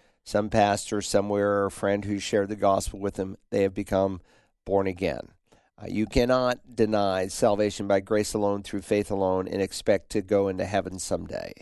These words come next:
It is a cardinal doctrine. So in that sense, I'm a protester.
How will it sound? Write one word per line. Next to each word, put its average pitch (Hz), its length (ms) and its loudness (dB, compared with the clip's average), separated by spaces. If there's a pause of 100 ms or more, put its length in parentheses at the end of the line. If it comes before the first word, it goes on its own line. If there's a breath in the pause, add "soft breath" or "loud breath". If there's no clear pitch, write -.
(480)
It 104 80 0
is 98 120 2
a 101 60 4
cardinal 104 500 2
doctrine. 98 520 2
So 110 180 4
in 110 60 -2
that 123 200 4
sense, 104 320 0
I'm 98 140 2
a 95 80 2
protester. 110 880 0